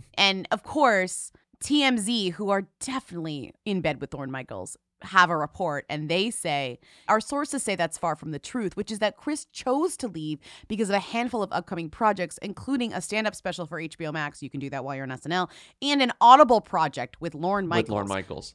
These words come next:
Speaker 2: So the, the gift of, "Here's a thing for you to do after you leave S N L" from Lorne Michaels is, remains a legacy, but also it feels like these things are not big enough to leave S N L for. Sorry. And
Speaker 1: Mm-hmm.
Speaker 2: also, like,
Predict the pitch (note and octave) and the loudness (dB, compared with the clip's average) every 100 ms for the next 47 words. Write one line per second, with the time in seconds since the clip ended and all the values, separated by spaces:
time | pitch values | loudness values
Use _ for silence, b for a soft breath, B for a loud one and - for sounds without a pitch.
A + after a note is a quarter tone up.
0 | - - G#3 G3+ F#3 F#3+ G3+ - F#3 F3 | -14 0 4 6 4 -4 -6 -8 -10 -10
1 | D#3+ A#3 C#4+ - - - G#3 F#3 F3 D3+ | -2 2 2 0 -12 -4 0 2 0 -4
2 | - A3 G3+ F#3 - G3 F#3 D#3+ E3 D#3+ | -6 -4 -4 -6 -6 -6 -4 -6 -6 -4
3 | D#3 D3+ D#3 A#2 C#3+ - D3+ C#3+ C#3+ F#2+ | -6 -4 -4 -2 -4 -4 -8 -6 -6 -6
4 | C3+ - C3 C3 C#3+ C#3 C#3 F#3+ G3 F#3 | -10 -10 -12 -8 -8 -6 -4 -2 -2 -4
5 | F3 - - C#3+ C#3+ D3+ C#3+ C#3 C3 - | -8 -10 -8 -8 -6 -6 -4 -4 -4 -10
6 | - _ - D#3 E3+ D#3+ D#3+ E3+ D3+ D3 | -14 _ -8 -2 -2 -2 -6 -4 -4 -6
7 | B B - F3+ G3+ A3 F#3+ - - - | B B -4 0 2 2 0 -4 -6 -10
8 | G3 E3+ D#3 D3+ - - C4+ C#4+ B3+ G#3+ | -6 -4 -4 -6 -6 -4 -2 -2 -4 -4
9 | F3+ E3 D#3 D3 F3+ E3 D3 C#3 D3+ C#3 | -4 -4 -6 -6 -6 -4 -6 -8 -12 -12
10 | C3 A2 - A2+ D2+ - C#2+ - - G#3 | -8 -8 -8 -10 -10 -12 -8 -4 2 2
11 | F3+ D#3+ - F#3+ A#3+ - F3+ D#3+ D#3 | 2 0 -4 -2 -2 -2 -2 -2 -4